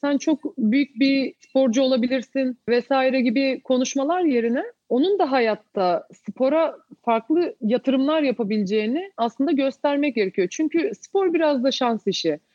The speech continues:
Herkes çok elit sporcu olacak, e, üst düzey sporcu olacak gibi bir kaide yok. Ama bir kadın olarak gönül verdiğin spora farklı şekillerde yön verebilirsin. Ya bu onu çok mutlu etti mesela. Belki basketbolcu olamadığı için çok üzülen bir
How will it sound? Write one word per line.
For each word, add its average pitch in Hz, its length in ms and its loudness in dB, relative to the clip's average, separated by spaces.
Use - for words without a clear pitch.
Herkes 285 380 0
çok - 440 -2
elit 269 260 2
sporcu 254 480 2
olacak, 247 400 2
e, 208 220 2
üst 247 200 0
düzey 262 440 0
sporcu 247 340 2
olacak 240 340 0
gibi 226 200 2
bir 220 60 0
kaide 214 420 0
yok. 330 300 -2
Ama 262 260 2
bir 277 140 2
kadın 294 300 2
olarak 220 420 0
gönül 262 280 2
verdiğin 226 400 -2
spora 320 580 -2
farklı 302 320 -2
şekillerde 247 840 -2
yön 320 240 0
verebilirsin. 302 760 -2
Ya 214 200 0
bu 311 120 2
onu 370 120 0
çok 381 220 0
mutlu 294 260 0
etti 226 240 0
mesela. 185 460 0
Belki 233 420 0
basketbolcu 262 640 0
olamadığı 262 380 -2
için 214 240 -2
çok 294 220 -4
üzülen 185 440 -2
bir 185 220 -4